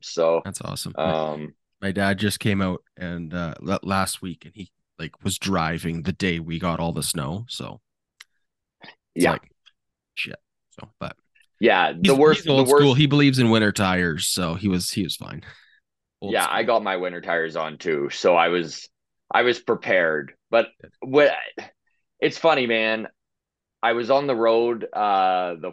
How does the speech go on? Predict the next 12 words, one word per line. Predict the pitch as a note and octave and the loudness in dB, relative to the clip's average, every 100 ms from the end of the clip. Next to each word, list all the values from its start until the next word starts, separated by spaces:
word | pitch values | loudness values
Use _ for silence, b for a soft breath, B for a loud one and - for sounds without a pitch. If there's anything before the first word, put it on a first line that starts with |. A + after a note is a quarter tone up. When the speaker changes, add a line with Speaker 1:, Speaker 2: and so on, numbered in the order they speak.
| - | -6
Speaker 1:
first | G#2+ A2 G#2+ F#2 | -2 -2 -4 -8
weekend | G#2+ G2+ G#2 G2+ G2+ G2+ G2 | -6 0 2 2 0 0 0
of | F#2+ G2 F2+ F2+ F2 D#2 _ _ | 2 4 4 2 -2 -14 _ _
November | G2 G#2 F#2+ F#2 G2 | 0 2 2 2 0
last | E2 C#2+ E2 - - | 0 0 -4 -6 -2
year | A#2 C3 C3+ _ _ - | -2 -2 -6 _ _ -8
up | A2+ | -6
Speaker 2:
Mm-hmm. | A2 | -2
Speaker 1:
north | A#2 B2 C3 | 0 -2 -4
in | B2+ | -4
B | B2+ | -6
C | A#2+ C3 B2+ D3 | -6 -6 -6 -6